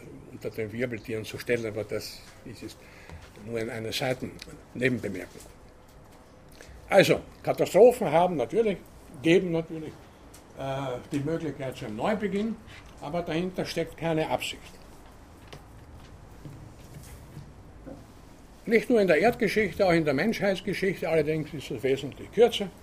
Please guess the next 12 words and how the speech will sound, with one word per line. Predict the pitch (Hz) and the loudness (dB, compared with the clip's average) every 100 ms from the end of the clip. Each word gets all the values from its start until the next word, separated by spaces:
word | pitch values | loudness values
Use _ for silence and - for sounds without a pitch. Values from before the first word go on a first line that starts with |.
| - - - - - - 151 | -20 -20 -20 -20 -20 -18 -2
gab | 165 175 | 0 0
es | 170 | -4
permanent | - 175 175 165 165 165 - 170 - | -4 -4 -2 -2 -4 -8 -18 -20 -14
Katastrophen. | 160 151 - 160 196 - 196 - - - - - - - - - - 151 | -12 -12 -2 0 0 -4 -10 -12 -20 -20 -20 -20 -20 -20 -20 -20 -16 -10
Äh, | 151 143 123 | -6 -6 -6
Menschen, | 127 165 185 - 156 | -6 -4 -6 -6 -6
Menschenartige | 151 147 143 131 160 185 180 160 | -4 -6 -6 -4 -2 -2 -4 -8
gibt | 143 160 156 | -8 -12 -12
es | 135 | -8
seit | 139 | -8
ungefähr | 147 143 135 - 131 | -6 -6 -6 -4 -6
fünf | - 160 151 | -2 -4 -4